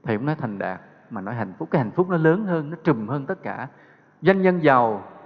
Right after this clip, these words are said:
có thể vẫn đau khổ. Doanh nhân thành đạt vẫn có thể khóc một mình trong phòng.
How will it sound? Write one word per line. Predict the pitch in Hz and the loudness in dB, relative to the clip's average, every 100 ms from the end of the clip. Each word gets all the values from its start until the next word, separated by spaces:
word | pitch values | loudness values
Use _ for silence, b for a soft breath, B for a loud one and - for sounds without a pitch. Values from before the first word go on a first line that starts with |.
| - 165 | -14 -12
có | |
thể | 170 120 | -6 -4
vẫn | 120 107 156 | -2 -2 -2
đau | 143 127 | -4 -4
khổ. | 101 92 151 - _ _ _ _ - | -10 -10 -12 -18 _ _ _ _ -2
Doanh | 143 185 185 | 4 6 6
nhân | 185 180 170 - | 4 2 -6 -2
thành | 165 127 | 2 2
đạt | 123 120 120 - - - - - - | 4 4 2 -6 -20 -20 -20 -20 -6
vẫn | 110 113 | 0 0
có | 170 | 0
thể | 123 107 | 0 -2
khóc | 123 226 233 - - - | 0 0 0 -4 -16 -12
một | 113 131 | -6 -4
mình | 107 90 | -4 -4
trong | 147 131 | -8 0
phòng. | 120 104 | 0 0